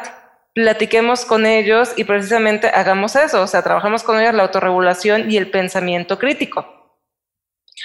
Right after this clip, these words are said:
Y sobre todo que si muchas veces no sabes cómo conectar con tu hijo, hija, con quien sea, fíjate quiénes son sus dioses. Sus dioses son los influencers.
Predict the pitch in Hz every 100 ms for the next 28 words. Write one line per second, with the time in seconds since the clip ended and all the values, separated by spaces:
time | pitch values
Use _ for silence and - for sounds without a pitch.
0 | - - - - 269 269 302 302 302 330
1 | 370 349 285 285 277 294 339 302 311 320
2 | 262 - 254 311 - 339 330 339 339 -
3 | - _ - 269 277 302 - 240 220 214
4 | 220 - 240 247 247 - - - _ _
5 | - 208 202 202 202 214 262 254 226 214
6 | 208 240 226 247 196 196 185 185 190 214
7 | 233 262 339 - - - _ _ - 311
8 | 359 349 320 320 311 311 311 311 294 247
9 | 285 294 262 180 - 202 269 247 269 285
10 | 320 302 285 302 294 269 254 - 240 233
11 | 254 254 277 302 247 196 156 - -